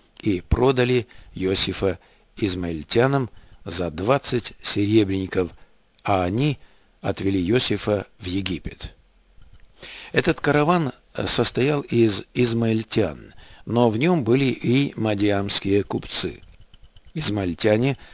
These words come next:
произошли от Измаила, сына египтянки Агарь, рабыни Аврамовой. Мадианитяне же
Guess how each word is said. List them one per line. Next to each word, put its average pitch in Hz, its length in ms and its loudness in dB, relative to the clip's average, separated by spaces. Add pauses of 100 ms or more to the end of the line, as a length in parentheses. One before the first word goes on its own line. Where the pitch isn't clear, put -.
(140)
произошли 101 760 0 (240)
от - 240 -2
Измаила, 113 800 0 (160)
сына 90 500 -2
египтянки 92 1000 -2
Агарь, 101 640 2 (340)
рабыни 90 500 -2
Аврамовой. 90 720 2 (1080)
Мадианитяне 110 880 2
же 135 260 4